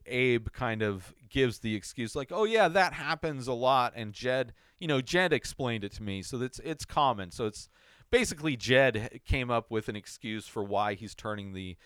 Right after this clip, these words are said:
security cameras off when he goes to hang out on the roof. And, uh, obviously a bullshit answer, but if you're old and don't know technology, then it can work, right? Jed goes to talk to Sarah,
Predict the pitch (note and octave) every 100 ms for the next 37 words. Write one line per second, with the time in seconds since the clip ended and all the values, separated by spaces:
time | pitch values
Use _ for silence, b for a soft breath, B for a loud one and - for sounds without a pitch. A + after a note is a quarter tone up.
0 | b - C3+ - F3+ D#3 B2+ C3 A#2+ A2
1 | G2+ F#2+ F#2 F2+ G2 F#2+ F#2 F#2+ F2 F2+
2 | G2+ F2+ F2 F2 D#2+ D#2+ E2+ F2 E2+ -
3 | b b b b b - G2+ G2 F#2+ F#2+
4 | F#2 F#2 F2+ - A#2+ C#3+ B2 A2 - G#2+
5 | G2 F#2+ - F#2+ F#2 G2+ F2 E2+ E2 -
6 | D#2+ D#2+ F2+ F2 - _ _ - G#2 -
7 | A#2+ A#2+ C#3 C#3 C3 G#2 A2+ G#2+ A2+ G2+
8 | A2 G#2 G2+ - G#2 G2 G2 F2+ D#2+ D#2+
9 | E2 E2+ E2+ E2 _ _ _ _ _ G#2+
10 | G#2+ - F#2+ F2+ D#2 C2 - F2+ F2+ F2+
11 | _ _ _ _ _ _ _ _ _ _
12 | _ _ _ _ _ b b b - A2+
13 | D#3+ D3+ D#3+ D#3 C#3+ - D#3 C#3 C3+ B2
14 | - D3 - A#2 - - B2+ C#3 C#3+ C#3